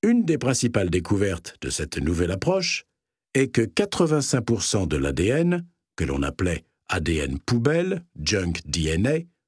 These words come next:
faute de comprendre à quoi servaient ces gènes apparemment sans fonction, jouait en réalité un rôle clé dans ces modulations de notre génome. Une étape cruciale a été franchie lorsque quatre pays, les États-Unis,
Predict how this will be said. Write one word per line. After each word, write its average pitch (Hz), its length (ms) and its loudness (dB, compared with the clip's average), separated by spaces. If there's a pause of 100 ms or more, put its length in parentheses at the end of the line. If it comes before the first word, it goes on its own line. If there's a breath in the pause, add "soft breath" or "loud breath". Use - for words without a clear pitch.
(160)
faute 90 300 -2
de 71 120 -6
comprendre 73 500 -4
à 69 80 -6
quoi 90 220 -6
servaient 82 420 -2
ces 73 180 -4
gènes 82 260 0
apparemment 76 480 -4
sans 64 160 -6
fonction, 165 540 -2 (720 soft breath)
jouait 196 320 4
en 170 80 4
réalité 139 540 2
un 131 80 2
rôle 104 300 2 (120)
clé 131 280 2
dans 117 180 0
ces 98 180 0
modulations 123 680 2
de 131 120 0
notre 101 260 -2
génome. 64 380 -4 (840)
Une 127 140 4
étape 139 400 0 (160)
cruciale 131 560 2
a 104 80 0
été 92 180 -2
franchie 90 480 0 (400 loud breath)
lorsque 117 540 0
quatre 175 320 2
pays, 123 380 0 (340)
les 80 160 0
États-Unis, 85 680 -2